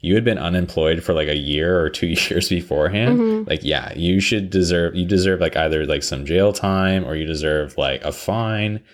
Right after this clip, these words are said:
Speaker 1: Like, there, you shouldn't be able to just walk away from that.
Speaker 2: No, yeah.
Speaker 1: I
Speaker 2: And, like, I,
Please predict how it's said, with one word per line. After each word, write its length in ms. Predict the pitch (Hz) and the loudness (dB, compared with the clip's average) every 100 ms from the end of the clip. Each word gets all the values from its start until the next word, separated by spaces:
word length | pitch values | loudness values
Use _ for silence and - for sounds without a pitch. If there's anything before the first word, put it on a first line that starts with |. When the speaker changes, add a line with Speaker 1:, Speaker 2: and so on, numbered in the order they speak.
| _ - | _ -4
Speaker 1:
Like, 200 | 87 - | -2 0
there, 160 | 92 | 0
you 160 | 92 95 | 0 0
shouldn't 240 | 117 117 | 2 2
be 60 | 110 | 4
able 160 | 104 | 4
to 40 | 95 | 2
just 160 | 87 | 0
walk 300 | 80 71 76 | 0 -2 -2
away 240 | 78 73 78 | -2 0 -2
from 240 | - 69 | -4 -10
that. 180 | 62 62 | -10 -2
Speaker 2:
No, 380 | 240 233 214 208 | 0 2 2 0
yeah. 400 | 202 202 190 180 | 0 0 0 -2
Speaker 1:
I 80 | - | -2
Speaker 2:
And, 120 | 247 | 0
like, 160 | 269 269 | 0 0
I, 300 | 233 240 254 | 0 0 -2